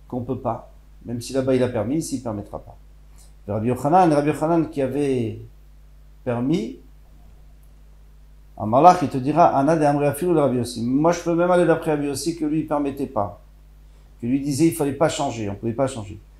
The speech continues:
Atkan, Okama Rabbi Yossi, Atamela Mishum de Kama Wacha de Lotakinu Rabanan. Là-bas, c'est autre chose. Il avait fait une bracha qui avait pas été instituée par les Rabanan.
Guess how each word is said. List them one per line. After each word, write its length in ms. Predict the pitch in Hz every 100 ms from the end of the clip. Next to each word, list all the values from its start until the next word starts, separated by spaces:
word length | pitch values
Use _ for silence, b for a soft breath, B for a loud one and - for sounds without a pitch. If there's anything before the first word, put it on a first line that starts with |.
| b 147
Atkan, 360 | 160 - 123
Okama 280 | 120 127 123
Rabbi 160 | 123 127
Yossi, 200 | - 120
Atamela 380 | 120 123 123
Mishum 280 | 120 113 127
de 80 | 120
Kama 280 | 123 113 120
Wacha 280 | 123 127 117
de 80 |
Lotakinu 400 | 117 120 120 123
Rabanan. 380 | 117 120 143 170
Là-bas, 180 | 135 143
c'est 160 | - 120
autre 100 | 143
chose. 300 | 180 123 - b b - -
Il 80 |
avait 200 | 120 123
fait 200 | 117 135
une 140 | 135 127
bracha 380 | 123 117 113 113
qui 160 | 120
avait 140 | 117 120
pas 180 | 120
été 400 | 117 113 113 113 -
instituée 400 | 113 - 117 117
par 160 | 117
les 80 | 110
Rabanan. 520 | 110 120 147 135 98